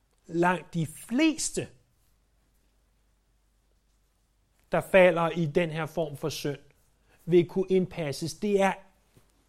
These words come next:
tak Gud, heldigvis ikke i de andre synder, men alt sammen fortjener dødsstraf.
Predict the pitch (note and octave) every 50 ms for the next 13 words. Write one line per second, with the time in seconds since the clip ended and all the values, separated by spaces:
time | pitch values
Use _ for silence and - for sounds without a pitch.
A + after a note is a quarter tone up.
0 | _ _ _ _ _ _ _ _ _ _ _ _ - F3 F#3 G3 F#3 - G3+ G#3+
1 | A#3+ B3+ A#3+ B3+ - - _ - G3 G3+ A3+ A#3 A#3 G3+ G#3+ G#3 F3 - - -
2 | G#3 G#3 A3 G3 A3+ A3+ G#3 E3+ F3+ G#3+ G3+ - D#3+ F3 G#3 B3+ C4 - - F3+
3 | B2+ - - _ _ _ _ _ _ _ _ _ _ _ _ _ _ _ _ _
4 | - - - F#3+ E3+ D#3+ D3+ C#3+ C#3+ - - _ _ - F#3 F#3 G3 G3+ G3 G3+
5 | - - _ _ _ _ _ _ - C4 D4+ C#4+ A#3 - - - - G3+ G#3 A3
6 | G3 G3+ G3 E3+ - - F#3 F3+ - - - F3+ E3+ D#3+ D#3+ D3+ - E3 D#3 D#3
7 | C3+ - - - - B2 - - - _